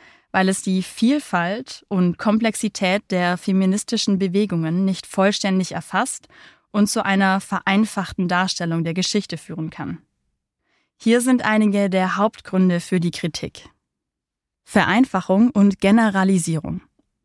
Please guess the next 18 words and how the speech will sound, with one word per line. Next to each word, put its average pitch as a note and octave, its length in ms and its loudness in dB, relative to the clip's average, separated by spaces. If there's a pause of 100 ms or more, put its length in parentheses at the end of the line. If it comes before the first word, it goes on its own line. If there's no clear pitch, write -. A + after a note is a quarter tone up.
(280)
Die - 80 0
Einteilung B3 480 4
in F#3+ 80 2
vier A3 280 2
Wellen F3+ 300 2
kann F#3+ 220 2
dazu F3 320 0
führen, A#3+ 380 2
dass G3+ 340 -2
wichtige G#3+ 460 2
Aspekte F#3 600 -2
und E3 220 0
Nuancen F3 680 0
der F3 240 0
feministischen G3+ 800 2
Bewegung F3 460 0
übersehen F3+ 560 2
werden. C3+ 360 -6